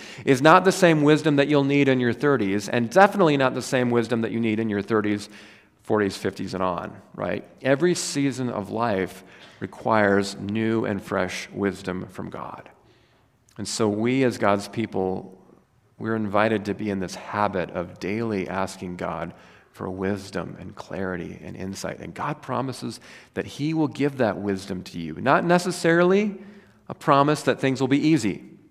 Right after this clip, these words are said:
or even clear, but a promise that Christ will be with you in his wisdom as you face those difficult decisions. Now, we don't just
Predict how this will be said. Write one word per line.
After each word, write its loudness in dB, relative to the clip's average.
or -2
even -2
clear, -8
but -10
a -18
promise 0
that -6
Christ -4
will -8
be -6
with -8
you -8
in -4
his -6
wisdom -10
as -12
you -10
face -4
those -8
difficult -6
decisions. -16
Now, 2
we 6
don't 6
just 4